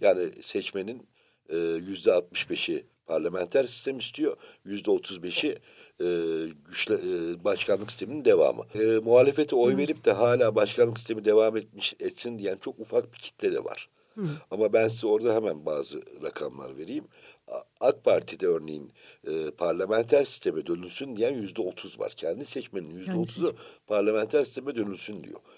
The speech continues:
Speaker 1: Bu oran M H P seçmeninin de yarıdan fazla.
Speaker 2: Hmm.
Speaker 1: Yani aslında bu, e, şeyi çok açık gösteriyor.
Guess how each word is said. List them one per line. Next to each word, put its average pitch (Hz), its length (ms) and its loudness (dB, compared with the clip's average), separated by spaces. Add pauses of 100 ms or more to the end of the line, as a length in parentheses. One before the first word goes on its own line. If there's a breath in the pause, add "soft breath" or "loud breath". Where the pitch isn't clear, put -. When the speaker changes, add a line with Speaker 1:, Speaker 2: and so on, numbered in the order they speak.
(260 soft breath)
Speaker 1:
Bu 160 140 2
oran 131 220 4
M 98 200 2
H 113 100 2
P 147 120 2
seçmeninin 135 600 -4
de 123 180 0 (240 loud breath)
yarıdan 110 400 6
fazla. - 460 -4 (300)
Speaker 2:
Hmm. 165 320 -2 (340 loud breath)
Speaker 1:
Yani 107 240 4
aslında 113 440 0
bu, 120 200 -2 (180)
e, 90 340 2
şeyi 104 280 -4
çok 113 260 -6
açık - 260 -2
gösteriyor. 62 600 -6